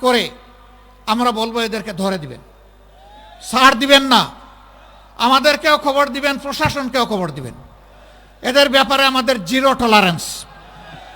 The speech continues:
আপনারা সাক্ষী, আলহামদুলিল্লাহ, পাঁচ আগস্ট থেকে শুরু করে আজকে এই জানুয়ারি মাসের চব্বিশ তারিখ পর্যন্ত দীর্ঘ ছয় মাসের পথ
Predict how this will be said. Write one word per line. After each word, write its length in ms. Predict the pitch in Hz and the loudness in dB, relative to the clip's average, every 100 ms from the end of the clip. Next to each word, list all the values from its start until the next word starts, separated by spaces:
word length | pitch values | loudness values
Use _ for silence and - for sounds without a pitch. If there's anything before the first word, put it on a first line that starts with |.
| - - - | -20 -12 0
আপনারা 400 | 233 233 269 285 | 0 2 4 4
সাক্ষী, 420 | 269 240 - 269 | 4 2 2 2
আলহামদুলিল্লাহ, 840 | 254 226 269 269 269 262 262 214 - - - - - - - - | 2 0 0 2 2 4 4 4 -2 -20 -20 -20 -20 -20 -20 -4
পাঁচ 280 | 226 254 269 | 0 0 0
আগস্ট 260 | 254 262 | -4 -6
থেকে 200 | 277 262 | -6 -6
শুরু 260 | 262 262 254 | -6 -6 -6
করে 180 | 254 254 | -4 0
আজকে 460 | 247 - 269 247 170 - - - - - - - _ _ _ _ _ _ _ _ _ _ _ _ _ - | 0 2 0 0 -4 -18 -20 -20 -20 -20 -20 -20 _ _ _ _ _ _ _ _ _ _ _ _ _ -14
এই 240 | 214 240 240 | -2 0 2
জানুয়ারি 420 | 247 247 262 269 | 2 4 4 4
মাসের 380 | 262 254 277 269 - - - - | 2 2 2 0 -2 -20 -12 -6
চব্বিশ 420 | 269 220 285 - | -6 -4 -6 -2
তারিখ 280 | 285 269 269 | 0 0 0
পর্যন্ত 600 | 269 254 190 269 262 247 185 - - - - - - _ _ _ _ _ _ _ - | -4 -4 -2 -2 -2 -2 -4 -12 -20 -20 -20 -20 -20 _ _ _ _ _ _ _ -6
দীর্ঘ 300 | 226 254 254 | -2 0 0
ছয় 300 | 254 254 247 | 0 0 0
মাসের 320 | 262 233 240 214 | 0 -4 -6 -8
পথ 200 | 240 240 | -4 -4